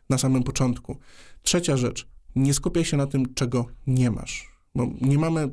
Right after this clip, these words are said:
często wielu rzeczy brakuje nam wiedzy, brakuje nam narzędzi, brakuje nam, y, nam, nam, y, klientów, no masy rzeczy nam brakuje. Natomiast, y, skupiając się na tym, czego nie mamy i szukając wymówek, "A, nie mam,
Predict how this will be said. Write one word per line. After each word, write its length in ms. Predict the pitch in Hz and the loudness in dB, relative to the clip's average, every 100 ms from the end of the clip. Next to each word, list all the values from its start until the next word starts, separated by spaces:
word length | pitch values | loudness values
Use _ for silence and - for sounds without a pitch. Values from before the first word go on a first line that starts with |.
| - | -6
często 280 | - 139 135 | -4 -2 0
wielu 180 | 135 123 | 0 0
rzeczy 220 | 127 - | -2 -6
brakuje 260 | - 127 | -6 -2
nam 140 | 123 151 | 0 2
wiedzy, 240 | 180 156 | 2 2
brakuje 300 | 127 - 120 | -2 -2 -2
nam 160 | 117 120 - - - - 135 | -2 -2 -6 -20 -20 -4 0
narzędzi, 340 | 139 165 143 | 2 2 0
brakuje 300 | 127 120 123 | 0 0 0
nam, 180 | 117 113 - _ _ _ - | 2 -2 -8 _ _ _ -4
y, 360 | 117 117 110 - | 0 0 -2 0
nam, 320 | 120 123 120 | 0 2 2
nam, 400 | 120 117 120 - - - - | 2 2 0 -2 -2 -2 -6
y, 40 | 139 | -6
klientów, 540 | - 151 175 165 139 | 2 2 2 0 0
no 80 | 139 | 2
masy 260 | 180 180 156 | 2 2 0
rzeczy 220 | 151 147 | 0 0
nam 140 | 135 | 2
brakuje. 420 | 139 135 143 123 - _ _ _ _ - - - - _ - | 0 0 0 0 -4 _ _ _ _ -20 -20 -20 -20 _ 0
Natomiast, 640 | 135 143 139 139 135 - | 0 2 2 2 0 -4
y, 340 | - 127 123 123 - | -2 0 0 -2 -4
skupiając 460 | - - 165 185 | -4 0 0 0
się 80 | 175 | 0
na 80 | 147 | -2
tym, 160 | 139 123 | 0 0
czego 300 | 139 123 123 | 0 2 4
nie 180 | 131 | 4
mamy 500 | 131 135 180 143 113 | 4 4 2 2 0
i 160 | - 117 | -4 -6
szukając 380 | - - 131 127 | -6 -2 -2 0
wymówek, 340 | 131 123 120 | 0 0 0
"A, 260 | 156 151 135 | 0 0 2
nie 140 | 131 | 2
mam, 240 | 131 123 | 2 0